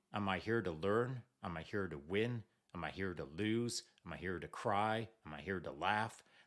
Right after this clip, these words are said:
These kind of things, these simple considerations are important considerations that I'm not gonna insist everyone has to consider before they step onto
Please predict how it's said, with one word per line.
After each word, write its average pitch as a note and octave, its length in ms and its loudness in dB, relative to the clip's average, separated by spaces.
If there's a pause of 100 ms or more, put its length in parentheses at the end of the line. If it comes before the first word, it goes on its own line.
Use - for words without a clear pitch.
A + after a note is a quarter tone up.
These B2+ 180 2
kind C3+ 260 2
of G#2+ 100 -4
things, A2+ 420 2
these G2+ 280 -2
simple A#2 520 0
considerations G2+ 1120 -2 (400)
are G2 180 4
important G2 480 0
considerations E2+ 1080 -2 (460)
that F2 400 -2
I'm G#2+ 80 0
not B2+ 140 0
gonna B2+ 160 0
insist - 680 0
everyone G#2+ 440 0
has G#2 240 -2
to A2 100 -8
consider F#2+ 500 -2
before G2 400 0
they F#2+ 120 0
step - 380 -2
onto F#2 640 -2